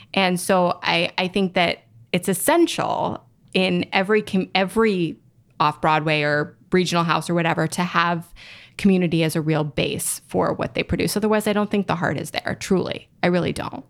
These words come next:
I think that we have to feel safe and we have to have that sense of, of community and space for, for artists.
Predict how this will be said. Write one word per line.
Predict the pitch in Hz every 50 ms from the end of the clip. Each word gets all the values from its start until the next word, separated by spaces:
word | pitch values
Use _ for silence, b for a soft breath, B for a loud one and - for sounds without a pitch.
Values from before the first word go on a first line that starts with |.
| _ _ _ -
I | - 175
think | - 196 180 170
that | - -
we | 170 175
have | 170 - 160 156 -
to | - 143
feel | - - - -
safe | - - - - - - - -
and | 165
we | 160 160
have | 170 180 147 - -
to | -
have | 175 185 - - - - - - - _ _
that | - 160 - -
sense | - - - - -
of, | - - - - - - -
of | - 156 - -
community | - - 160 151 147 151 - -
and | - -
space | - - - - - - - -
for, | - - - - - - -
for | - -
artists. | - - - - - - - - -